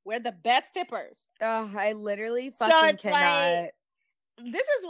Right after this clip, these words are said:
Speaker 1: this is one of the reasons why I tell you ladies never to make the first move.
Speaker 2: Yeah,
Speaker 1: This
Speaker 2: 'cause then you'll be, then you'll
Speaker 1: fucking
Speaker 2: be
Speaker 1: reason right here.
Speaker 2: E-, exactly, because then they'll be like, Oh,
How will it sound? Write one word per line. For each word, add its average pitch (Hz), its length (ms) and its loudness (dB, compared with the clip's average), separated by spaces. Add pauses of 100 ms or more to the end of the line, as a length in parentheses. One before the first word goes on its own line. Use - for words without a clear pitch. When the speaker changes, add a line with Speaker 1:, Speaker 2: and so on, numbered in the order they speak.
Speaker 1:
this 494 160 -2
is 403 100 -6
one 339 140 2
of 302 60 -10
the 277 80 -8
reasons 269 380 -8
why 220 240 0
I 208 60 -4
tell 214 240 -4
you 214 160 -8
ladies 196 400 -8
never 202 480 2
to 208 140 -10
make 190 260 -2
the 180 100 -8
first 180 380 -8
move. 165 340 -10 (1600)
Speaker 2:
Yeah, 302 160 4
Speaker 1:
This 269 100 0
Speaker 2:
'cause 233 160 -2
then 247 200 0
you'll 247 160 2
be, 247 180 -6
then 214 360 -12
you'll 247 100 8
Speaker 1:
fucking 269 340 6
Speaker 2:
be 269 60 4
Speaker 1:
reason 247 360 2
right 240 240 4
here. 254 380 -2
Speaker 2:
E-, 226 100 -10
exactly, 233 720 6
because 220 280 -4
then 233 160 -4
they'll 233 160 -2
be 233 180 -2
like, 226 260 -4
Oh, 285 520 2